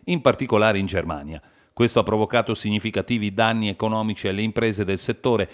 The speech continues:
con numerose disdette e un impatto negativo sull'immagine del territorio. Alla luce di questi problemi, le associazioni propongono di progettare una campagna promozionale su vasta scala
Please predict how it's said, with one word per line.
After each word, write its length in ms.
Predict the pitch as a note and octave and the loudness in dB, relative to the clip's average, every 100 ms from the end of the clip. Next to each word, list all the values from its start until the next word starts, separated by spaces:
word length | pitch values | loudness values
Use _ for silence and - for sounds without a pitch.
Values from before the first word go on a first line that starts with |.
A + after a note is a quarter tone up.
| - _ | -14 _
con 200 | D#3 D3+ | 0 4
numerose 500 | C3+ B2+ C3+ A2 G#2 | 4 6 4 4 2
disdette 640 | B2 G#2 G#2+ G2+ G2+ G2 | 0 2 0 2 -2 -2
e 80 | B2+ | 0
un 120 | B2 | 2
impatto 440 | A#2 C3+ C3 A#2 | 2 2 2 2
negativo 580 | G2+ A#2 A2 - A#2 G#2 | 0 0 0 0 -2 -2
sull'immagine 840 | - C#3 A#2 G#2 G2 F#2+ G2 G2 | -2 0 2 2 2 0 -2 -4
del 220 | F#2+ F#2 - | -2 -4 0
territorio. 720 | G#2+ G#2 G2 F2+ E2 E2+ - _ _ _ _ _ | 0 0 0 0 0 -4 -8 _ _ _ _ _
Alla 180 | G#2 A2+ | 4 6
luce 300 | B2+ B2+ B2 | 6 4 2
di 80 | G#2+ | 4
questi 280 | A2+ - A2+ | 0 0 0
problemi, 540 | B2+ C#3 C#3 D3 C#3+ | 2 4 2 2 2
le 80 | G2+ | 0
associazioni 680 | F2 G#2+ A2+ - C3+ B2 | 0 -4 -4 -2 -2 0
propongono 560 | G#2+ G#2 A#2+ B2 G#2+ G2 | 0 -2 0 0 0 -2
di 140 | F2 | -4
progettare 580 | - B2+ A2 A2 B2 A#2 | -4 -4 -2 -2 2 2
una 160 | G#2 F#2+ | 0 -2
campagna 520 | G2 F2 A2+ A2 F#2 | -4 0 0 0 -2
promozionale 800 | - B2 G2+ - A#2 G#2 G2+ G#2+ | 0 0 0 -2 -2 0 0 -2
su 180 | - F#2+ | -4 -4
vasta 360 | F#2+ A2+ A2 | -2 0 -2
scala 440 | G2 - E2+ G2+ | -4 -2 -2 -2